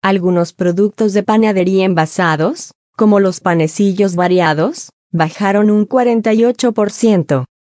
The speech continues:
Los productos dulces de panadería y la salsa de arándanos también registran un descenso de precios justo a tiempo para las fiestas.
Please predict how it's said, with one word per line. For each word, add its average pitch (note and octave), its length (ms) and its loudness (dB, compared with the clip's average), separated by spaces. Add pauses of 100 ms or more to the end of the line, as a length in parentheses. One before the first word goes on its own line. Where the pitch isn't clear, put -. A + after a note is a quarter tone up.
(180)
Los G#3 300 0
productos F3 640 -2
dulces G#3+ 420 -2
de G#3+ 120 -2
panadería F#3 840 0
y A3+ 120 2
la G#3 160 4
salsa F#3+ 480 -2
de F3+ 100 2
arándanos G#3 560 0
también G3+ 460 2
registran G#3+ 680 0
un G#3 140 2
descenso F3+ 500 -2
de E3+ 140 0
precios F3+ 480 -2
justo G3 360 -2
a G3 60 0
tiempo G3+ 440 0
para F3+ 220 0
las D3+ 220 -2
fiestas. D3+ 720 -2